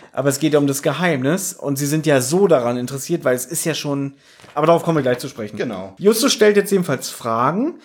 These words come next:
Speaker 1: warum man die ganze Stadt ausgenockt hat. Das hast du eben dich schon
Speaker 2: Mhm.
Speaker 1: drüber echauffiert, ne? Laut Eleanor untersucht der Sheriff jetzt das Wasserreservoir der Stadt,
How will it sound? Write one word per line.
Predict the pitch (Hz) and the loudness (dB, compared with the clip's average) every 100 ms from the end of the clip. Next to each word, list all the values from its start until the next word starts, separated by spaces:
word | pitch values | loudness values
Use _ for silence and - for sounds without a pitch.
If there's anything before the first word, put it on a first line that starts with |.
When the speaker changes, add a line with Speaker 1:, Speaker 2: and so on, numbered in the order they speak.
| - _ - | -20 _ 0
Speaker 1:
warum | 135 135 185 | 2 4 2
man | 233 220 196 | 2 2 0
die | |
ganze | 147 143 165 | 0 -2 -2
Stadt | - 160 | -2 -4
ausgenockt | - 131 135 - 135 117 110 110 - | 0 0 0 -2 -4 -4 -6 -6 -8
hat. | 143 185 - | -6 -4 -6
Das | 131 | -6
hast | 131 - | -6 -4
du | 160 | -4
eben | 180 185 | -2 -4
dich | 180 - | -6 -4
schon | 180 | -2
Speaker 2:
Mhm. | 175 | 0
Speaker 1:
drüber | 185 | 2
echauffiert, | - 190 175 240 247 | 0 -2 -2 -2 -2
ne? | 151 190 - - _ _ _ | -2 -4 -6 -20 _ _ _
Laut | 131 143 214 226 | 2 4 4 4
Eleanor | 165 202 185 160 175 | 4 4 6 4 2
untersucht | 170 151 170 175 | 2 0 0 -2
der | |
Sheriff | 156 165 165 165 | 0 -2 -2 -4
jetzt | 160 - - | -4 -4 -4
das | 139 - - | -4 -4 -6
Wasserreservoir | 127 180 196 180 123 113 113 107 110 131 | 0 0 2 0 -2 -4 -4 -4 -4 -4
der | 143 | -6
Stadt, | - 110 113 - | -6 -8 -8 -16